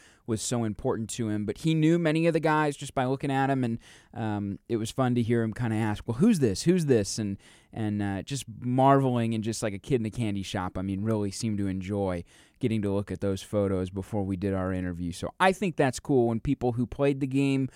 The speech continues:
or are so involved in the game still geek out over the fun stuff that fans geek out over, especially baseball history nerds.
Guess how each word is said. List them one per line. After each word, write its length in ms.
or 260
are 40
so 280
involved 480
in 100
the 80
game 460
still 340
geek 340
out 380
over 320
the 120
fun 320
stuff 400
that 160
fans 480
geek 260
out 240
over, 380
especially 560
baseball 520
history 380
nerds. 420